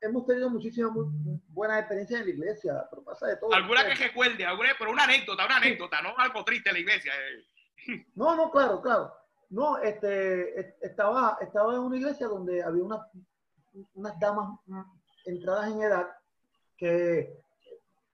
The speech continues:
Speaker 1: obviamente, yo tenía el aval del pastor para estar ahí, no había problema, ¿eh? Y claro, el, el pastor es amigo mío. Eh, y entonces ellas estuvieron todo, una iglesia muy conservadora, ¿verdad? Que, que probablemente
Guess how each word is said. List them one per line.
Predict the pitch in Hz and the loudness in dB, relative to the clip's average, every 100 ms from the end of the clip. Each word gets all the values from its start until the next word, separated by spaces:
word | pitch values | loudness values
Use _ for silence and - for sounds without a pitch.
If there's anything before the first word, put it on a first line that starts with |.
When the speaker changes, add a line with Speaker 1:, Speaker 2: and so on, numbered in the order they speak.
| _ _ _ | _ _ _
Speaker 1:
obviamente, | - 156 190 214 233 | -4 0 2 2 2
yo | |
tenía | 185 196 | 2 2
el | 202 | 4
aval | 175 180 214 | 4 6 6
del | 214 | 4
pastor | 185 147 185 185 | 2 -2 0 0
para | - 185 | 0 -4
estar | - 170 | -2 0
ahí, | 156 185 294 | 2 0 -2
no | 202 | -2
había | 147 165 | -2 -2
problema, | 180 175 254 220 | 0 0 2 2
¿eh? | 208 247 175 151 | 2 0 -4 -8
Y | |
claro, | 143 208 190 | -2 2 2
el, | 139 - | 0 -4
el | 147 | -8
pastor | 151 151 156 | -8 -4 0
es | 196 | 2
amigo | 190 202 208 | 2 0 0
mío. | 185 220 - _ _ _ _ _ | 0 -6 -12 _ _ _ _ _
Eh, | 151 160 165 185 | -4 -4 -2 -4
y | |
entonces | 185 202 202 247 | -6 -6 -4 2
ellas | 233 233 247 233 | 4 4 2 -2
estuvieron | 226 214 233 226 | -2 0 0 2
todo, | 226 233 220 - - | 2 2 0 -8 -8
una | 214 220 | -4 0
iglesia | 214 233 | 0 -2
muy | 214 | -6
conservadora, | 202 196 196 180 165 147 151 156 156 156 - _ _ - - | -6 -8 -4 -4 -2 -2 -2 -2 -4 -6 -12 _ _ -20 -12
¿verdad? | 151 190 - | -6 -6 -4
Que, | 180 - | -8 -8
que | 170 | -10
probablemente | 156 147 170 175 175 170 185 170 | -4 0 2 0 -2 -4 -4 -4